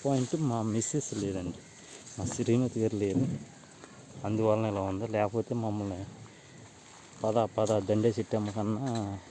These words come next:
ఏం పదండి పదండి పదండి" అనేది పాపం లేదు. ప్రజెంట్ అయితే వేరే కంట్రీలో ఉంది. ప్రస్తుతానికైతే నిమ్మకాయలు అవి కాసినాయి,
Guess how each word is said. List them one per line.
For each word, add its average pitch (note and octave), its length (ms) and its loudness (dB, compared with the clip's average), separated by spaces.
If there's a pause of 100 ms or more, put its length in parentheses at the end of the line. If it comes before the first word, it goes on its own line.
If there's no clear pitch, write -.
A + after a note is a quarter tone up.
(400)
ఏం A#2 100 0 (180)
పదండి G#2+ 300 -2 (100)
పదండి G#2+ 360 0
పదండి" A2+ 300 0 (580)
అనేది G2+ 280 -2
పాపం G2+ 280 -8 (760)
లేదు. G2 260 -6 (120)
ప్రజెంట్ F#2 440 -8
అయితే E2+ 200 -10 (1200)
వేరే G2+ 220 -4 (120)
కంట్రీలో A2 480 0 (100)
ఉంది. G2+ 240 -4 (1400)
ప్రస్తుతానికైతే A2+ 760 -4 (1800)
నిమ్మకాయలు A2 380 0
అవి A2+ 160 -2
కాసినాయి, B2+ 400 -2